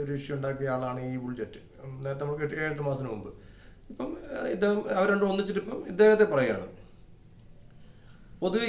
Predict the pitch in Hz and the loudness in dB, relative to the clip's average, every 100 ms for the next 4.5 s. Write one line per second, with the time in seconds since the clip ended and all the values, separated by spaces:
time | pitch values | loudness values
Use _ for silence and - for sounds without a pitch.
0 | 214 220 233 220 208 214 190 170 175 147 | 4 2 0 0 8 8 10 6 6 2
1 | - 160 139 101 101 92 - - 113 117 | 2 0 2 2 -2 -4 -8 -8 -4 0
2 | 131 131 123 127 127 120 120 127 123 - | 2 2 0 2 2 2 2 2 0 2
3 | 139 139 123 98 - - - - 139 143 | 4 4 4 0 -4 -10 -10 -2 0 2
4 | 143 135 123 113 - | 2 4 2 0 -6